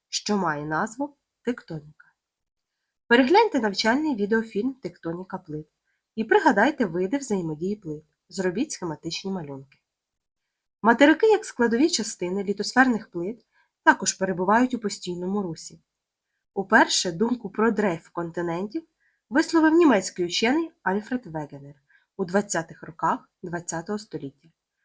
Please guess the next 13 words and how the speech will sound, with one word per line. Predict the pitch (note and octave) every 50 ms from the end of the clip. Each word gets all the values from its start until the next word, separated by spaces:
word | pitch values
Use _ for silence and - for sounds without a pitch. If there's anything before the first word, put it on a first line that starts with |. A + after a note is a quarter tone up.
| _ _ _ _ _
Проте | _ G#3 G#3+ G#3+ C4 D4
свій | C#4+ - B3+ B3 A#3+
розвиток | A3+ C4 E4+ F4+ D#4 C4 - - E3 - -
теорія | - F#3 F#3 F#3+ F#3+ G3 F#3
літосферних | F3+ F3 F3 F3+ F3 F3 - F#3+ F3+ F#3 F#3 E3+ -
плит | _ A3+ C4+ D4+ D4+ - _ _ - - _ _ _
отримала | - G3+ G3+ - A#3+ E4 F4 F4 E4 D#4+
тільки | D#4 D#4+ D#4 D4+ - C4+
в | B3+
шістдесятих | - C4 B3 B3 C#4+ C4+ - - E3 D3+ - _ _
роках | - D#3 - D#3 D#3+ D#3+ D3
двадцятого | D3 D3 - - D3 D3+ - E3 D#3+
століття, | - - - F3 D#3+ D#3+ D3+ - _ _